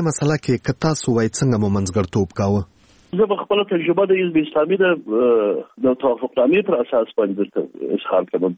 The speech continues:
Speaker 2: حزب اسلامي توافقنامه تقریباً پنځه نوي فیصده ما مخته وړې ده.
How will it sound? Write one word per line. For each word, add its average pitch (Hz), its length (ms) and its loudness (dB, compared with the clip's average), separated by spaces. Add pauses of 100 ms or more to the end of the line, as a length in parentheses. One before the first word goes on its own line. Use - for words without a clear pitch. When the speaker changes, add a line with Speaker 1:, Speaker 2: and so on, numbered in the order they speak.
Speaker 2:
حزب 104 400 2
اسلامي 123 360 0
توافقنامه 143 680 0 (640)
تقریباً 143 320 2
پنځه 147 360 0
نوي 160 180 2
فیصده 135 400 0
ما 131 160 2
مخته 131 260 0
وړې 90 260 0
ده. 80 80 -8